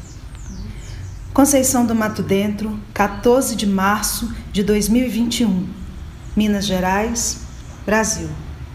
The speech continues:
Saudações, queridos amigos e amigas. Me chamo Juliana Floriano. Sou figurinista, cenógrafa,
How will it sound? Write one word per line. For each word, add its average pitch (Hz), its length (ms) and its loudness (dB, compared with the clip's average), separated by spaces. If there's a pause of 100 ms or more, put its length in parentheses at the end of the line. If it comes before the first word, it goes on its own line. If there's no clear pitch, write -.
(2250)
Saudações, 269 760 6
queridos 247 520 4
amigos 214 680 4
e 196 60 2
amigas. 208 880 0 (460)
Me 202 120 2
chamo 226 420 0
Juliana 214 560 2
Floriano. 196 800 0 (920)
Sou 233 280 2
figurinista, 196 840 0
cenógrafa, 208 960 0